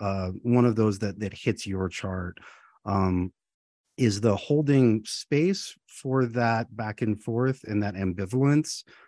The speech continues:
um, because the retrograde exists to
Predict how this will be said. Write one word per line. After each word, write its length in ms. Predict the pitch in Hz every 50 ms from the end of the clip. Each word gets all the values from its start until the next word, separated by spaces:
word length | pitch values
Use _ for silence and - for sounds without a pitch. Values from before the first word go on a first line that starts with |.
| _ _ _ _ _ _
um, 300 | 113 110 110 107 113 113
because 500 | 113 113 117 113 - - 127 120 113 -
the 240 | - 117 120 123 117
retrograde 680 | 113 120 139 156 - - 165 147 147 151 143 135 123 117
exists 840 | - - 110 98 101 92 95 104 107 110 107 104 101 - - - - - - - _ _ _ _
to 640 | - - - 117 110 104 101 101 98 95 95 92 92